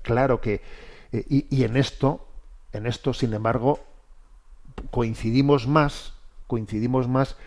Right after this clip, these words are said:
con lo que el mundo liberal, liberal reivindica, ¿no? Que el mundo liberal reivindica que la retribución, ¿eh? debe ser según la produ-, productividad de cada uno.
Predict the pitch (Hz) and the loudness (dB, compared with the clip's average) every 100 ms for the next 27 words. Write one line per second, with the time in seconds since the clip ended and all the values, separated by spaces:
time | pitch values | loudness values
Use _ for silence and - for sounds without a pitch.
0 | - - - 135 123 120 131 127 127 123 | -20 -18 0 2 4 4 2 2 2 4
1 | 143 131 127 127 123 131 139 110 101 - | 6 8 8 8 8 8 8 4 -2 -6
2 | 117 113 113 113 131 120 120 117 107 117 | -4 0 2 6 6 6 4 2 0 0
3 | 185 - 98 151 - - _ - - - | 0 0 -4 -4 -6 -16 _ -20 -20 -20
4 | - - _ - - 101 113 117 117 123 | -20 -20 _ -12 -8 -4 0 2 4 6
5 | 127 117 123 127 127 135 139 - - - | 4 4 4 4 2 2 0 -2 -10 -20
6 | - - 113 101 101 104 - 98 85 - | -20 -10 -6 -4 -4 -6 -4 -6 -4 6
7 | 151 139 147 - - - - - - - | 6 6 -4 -14 -20 -20 -20 -20 -20 -14
8 | 107 117 - - 120 113 107 131 - - | -10 -10 -12 -4 -2 0 2 2 2 -4
9 | 120 123 143 127 123 123 - 120 113 113 | -2 2 4 4 2 2 0 0 0 0
10 | 120 107 117 143 120 120 110 139 131 98 | -2 0 4 4 4 2 4 4 4 -2